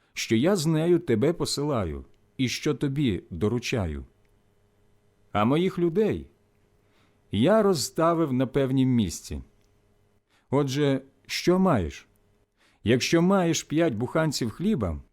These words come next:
то дай мені їх, або щось інше, що тільки знайдеться». Священник відрік Давидові: «Хліба звичайного нема в мене під рукою.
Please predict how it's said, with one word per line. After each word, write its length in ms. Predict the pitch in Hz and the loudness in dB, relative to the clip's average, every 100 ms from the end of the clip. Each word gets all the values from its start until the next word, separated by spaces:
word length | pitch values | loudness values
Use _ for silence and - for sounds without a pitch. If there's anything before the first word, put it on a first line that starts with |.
| _ _ | _ _
то 140 | - 180 | 0 2
дай 340 | 131 131 160 | 2 0 2
мені 440 | 143 156 139 107 80 | 2 2 4 2 0
їх, 320 | 76 - _ _ _ - | -6 -12 _ _ _ -8
або 180 | 80 | -6
щось 380 | - 220 220 - - | -4 -2 -4 -4 0
інше, 520 | 127 120 - 95 85 _ - | 0 0 -2 -6 -6 _ -16
що 280 | - - 160 | -4 0 0
тільки 340 | 160 156 160 | 0 -2 -2
знайдеться». 760 | 123 147 131 95 90 - 76 65 _ _ _ _ _ _ _ _ _ _ _ _ _ _ _ _ _ _ _ _ _ | 0 0 0 0 -2 -6 -10 -12 _ _ _ _ _ _ _ _ _ _ _ _ _ _ _ _ _ _ _ _ _
Священник 960 | - - 104 117 160 196 196 196 190 - - - | -8 -2 0 0 0 2 2 0 -2 -8 -20 -14
відрік 540 | 87 139 165 156 113 | -6 -2 0 0 -2
Давидові: 640 | 87 113 127 87 73 73 69 - _ _ _ _ _ _ _ _ _ _ _ _ _ | -2 -2 0 -2 -4 -8 -10 -16 _ _ _ _ _ _ _ _ _ _ _ _ _
«Хліба 440 | - 117 147 165 175 | -4 0 2 2 0
звичайного 800 | 156 165 165 156 156 156 147 147 | 0 -2 0 0 0 0 -2 0
нема 340 | 156 156 165 | 0 2 0
в 100 | 143 | 0
мене 300 | 160 120 90 | 0 0 -2
під 200 | - 120 | -4 -4
рукою. 560 | 131 131 117 82 71 | -4 -2 -2 -2 -6